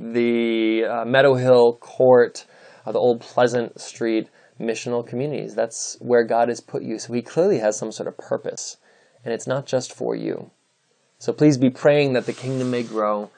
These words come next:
have eyes to see the world around us, and, uh, reach out as missionaries in the mission fields where God has planted you this week.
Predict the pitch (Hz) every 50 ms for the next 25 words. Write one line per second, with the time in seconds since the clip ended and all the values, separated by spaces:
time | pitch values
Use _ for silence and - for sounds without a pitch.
0 | _ _ _ _ _ - 123 104 90 98 110 113 123 135 139 139 131 - 127 117
1 | - - 127 127 113 117 107 113 113 110 113 113 110 107 101 98 95 95 95 95
2 | 92 98 - - - - _ _ _ _ _ _ - - 107 101 101 104 107 107
3 | 104 104 104 101 113 123 131 127 127 - 127 107 101 101 101 101 101 110 113 110
4 | - - 110 98 92 92 92 95 98 - - _ _ _ _ _ 120 113 110 107
5 | 104 104 - - 110 101 - 101 95 92 95 98 - - _ _ _ _ - 110
6 | 101 - 92 92 98 101 104 - _ - 104 101 107 - 104 98 101 101 110 117
7 | _ _ _ _ _ _ _ - 120 - - - - - _ _ _